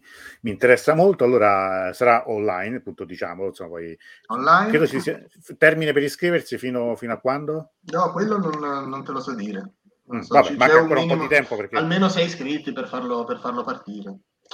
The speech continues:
Speaker 1: Manca quasi un mese,
Speaker 2: Eh,
Speaker 1: insomma, quindi, quindi, quindi così finirete la, la, la, si finirà la mattina, cioè, il giorno di Halloween, così, cioè, no, scherzo, <laughs> ovviamente.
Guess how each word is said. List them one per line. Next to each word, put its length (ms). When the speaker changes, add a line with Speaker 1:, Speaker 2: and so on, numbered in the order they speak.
Speaker 1:
Manca 320
quasi 220
un 100
mese, 300
Speaker 2:
Eh, 60
Speaker 1:
insomma, 300
quindi, 1200
quindi, 600
quindi 220
così 160
finirete 420
la, 260
la, 120
la, 140
si 160
finirà 400
la 80
mattina, 420
cioè, 140
il 120
giorno 200
di 100
Halloween, 580
così, 220
cioè, 140
no, 80
scherzo, 420
<laughs> 240
ovviamente. 400